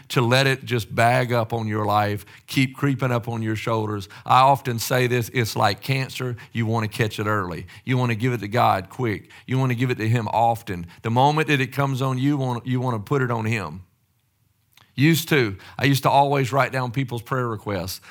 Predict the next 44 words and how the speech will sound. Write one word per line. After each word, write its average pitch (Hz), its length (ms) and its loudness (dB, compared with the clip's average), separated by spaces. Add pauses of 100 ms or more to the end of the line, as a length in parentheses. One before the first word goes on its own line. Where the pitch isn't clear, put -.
(140)
Sometimes 151 680 2
I 135 160 6
do. 123 380 -2 (160)
Most 135 400 2
of 156 100 -2
the 135 60 0
time 135 340 2
I 123 120 2
don't. 113 400 -4 (680)
'Cause 131 320 0
in 127 180 0
today's 147 400 2
time, 147 300 2
you 135 100 0
can't 147 300 -2
keep 147 200 -2
up 139 160 2
with 117 120 -2
every 120 200 0
prayer 135 240 -2
request, 107 460 -4
so 113 80 -6
this 117 240 -4
is 117 100 -8
what 123 160 -2
I 110 120 0
try 117 260 0
to 104 100 -4
do. 104 280 -6 (280)
I 120 200 4
either 131 180 0
try 127 260 2
to 120 60 0
pray 127 320 -2
with 123 240 -2
you 135 160 0
right 127 320 0
then, 143 380 -4 (160)
or 113 100 0
the 110 80 -2
moment 120 320 0
I 117 120 4
get 120 200 0
off 120 320 2